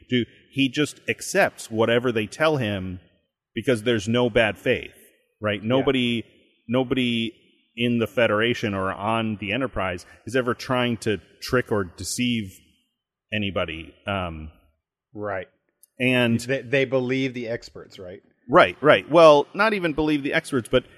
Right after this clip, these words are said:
Speaker 1: everybody is doing their best. And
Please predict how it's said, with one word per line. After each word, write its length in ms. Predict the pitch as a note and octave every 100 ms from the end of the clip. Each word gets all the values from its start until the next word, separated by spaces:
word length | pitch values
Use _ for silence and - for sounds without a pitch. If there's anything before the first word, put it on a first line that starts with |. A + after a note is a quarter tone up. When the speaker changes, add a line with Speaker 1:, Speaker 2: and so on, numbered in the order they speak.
| _ -
Speaker 1:
everybody 600 | C3+ E3 D#3 C#3+ C3 B2+
is 360 | A#2+ A#2+ G2+ - _ _ _ _ _ -
doing 300 | C3+ D3 C3+
their 140 | B2+
best. 540 | G#2+ B2 A2+ A2 - -
And 220 | A#2+ A2+